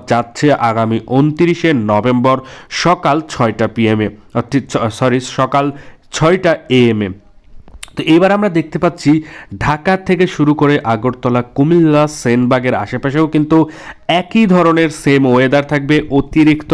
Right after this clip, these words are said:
মাত্রায় কালোযুক্ত মেঘ দেখা যাবে আকাশে। এই মেঘের কিন্তু বৃষ্টিপাতের সম্ভাবনাও রয়েছে। এছাড়াও আমরা দেখতে পাচ্ছি মেহেরপুর থেকে শুরু করে আমরা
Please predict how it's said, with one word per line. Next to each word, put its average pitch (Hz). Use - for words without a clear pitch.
মাত্রায় 127
কালোযুক্ত 107
মেঘ 123
দেখা 143
যাবে 147
আকাশে। 156
এই 233
মেঘের 147
কিন্তু 147
বৃষ্টিপাতের 117
সম্ভাবনাও 107
রয়েছে। 139
এছাড়াও 202
আমরা 220
দেখতে 208
পাচ্ছি 202
মেহেরপুর 151
থেকে 180
শুরু 147
করে 139
আমরা 123